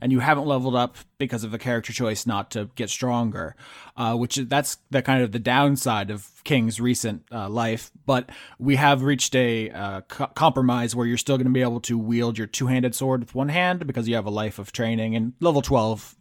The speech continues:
or is, I mean, a very powerful character. So this will be, like, your last ride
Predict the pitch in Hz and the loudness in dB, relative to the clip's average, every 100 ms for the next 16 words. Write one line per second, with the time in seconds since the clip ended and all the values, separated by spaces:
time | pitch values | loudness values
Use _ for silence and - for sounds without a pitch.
0 | - - 120 104 120 127 - 123 127 110 | -12 -6 -6 -6 -6 -8 -6 -4 -2 -2
1 | 113 120 110 - 131 110 - 104 120 104 | -2 -2 -2 -2 0 0 -4 -4 -2 -2
2 | - 98 - - - - - - 139 135 | -4 -10 -10 -18 -20 -20 -6 2 4 4
3 | 147 139 135 123 127 120 113 107 - 113 | 2 2 2 2 0 2 2 0 -2 0
4 | 104 95 95 104 | 0 -2 -6 -8